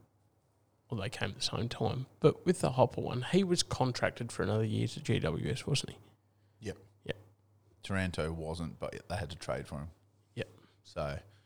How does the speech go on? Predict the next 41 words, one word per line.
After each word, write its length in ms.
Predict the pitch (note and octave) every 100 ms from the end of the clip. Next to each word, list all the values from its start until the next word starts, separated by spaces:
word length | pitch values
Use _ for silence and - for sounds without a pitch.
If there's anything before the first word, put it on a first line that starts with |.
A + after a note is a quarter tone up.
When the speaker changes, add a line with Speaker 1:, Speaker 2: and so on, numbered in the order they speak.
| _ _ _ _ -
Speaker 1:
Oh, 100 | E3+
he 60 |
Speaker 2:
um, 60 | D#3+
Speaker 1:
wasn't, 300 | G3 E3 - - _ -
oh, 180 | C3 B2 -
right, 180 | A#2 -
yep. 160 | C3+ - - - _ _ _ _ _ -
Speaker 2:
he 60 |
wasn't 140 | A2+ B2+
a 40 |
free 280 | - G2 F#2
agent, 260 | D#2+ E2+ -
but 80 | F2+
he 40 |
wasn't. 460 | E2+ E2+ E2+ E2 - - - - - _ _ _ _ _ _ - - - _
Speaker 1:
Is 60 | D#3
that 140 | C#3+
'cause 140 | D#3
he 100 | C#3+
wasn't 300 | A#2+ B2+ B2+
old 180 | G2+ B2
enough 240 | C#3+ D3 -
to 60 | -
be 120 | C#3+
a 40 |
free 200 | - C3+
agent, 300 | - G3 D#4 - C3+
or 200 | B2 A#2+ - _ _ _ _ _ _ _ _ _ _ _ _ _ B2
Speaker 2:
No, 160 | A2 F#2
no, 160 | B2 B2
I 40 |
think 80 | -
Speaker 1:
or 40 |
Speaker 2:
he 60 | B2+
had 60 | C3
Speaker 1:
wasn't 300 | C3 A#2+ -
high 300 | - A2+ A2
enough 320 | A2+ A2 -
in 120 | C3
their 160 | A#2+ A#2+
list? 440 | C3 B2+ -